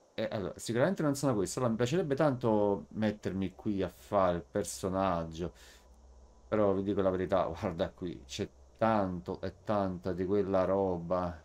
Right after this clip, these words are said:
che hanno aggiunto che veramente, madonna mia, darebbe modo di perdere ore e ore. Questo è fantastico, conosciuto come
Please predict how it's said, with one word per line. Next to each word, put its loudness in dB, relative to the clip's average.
che -8
hanno 0
aggiunto -2
che -4
veramente, 0
madonna -8
mia, -8
darebbe 4
modo 6
di 2
perdere 4
ore 4
e 6
ore. 0
Questo -16
è -8
fantastico, -10
conosciuto -10
come -6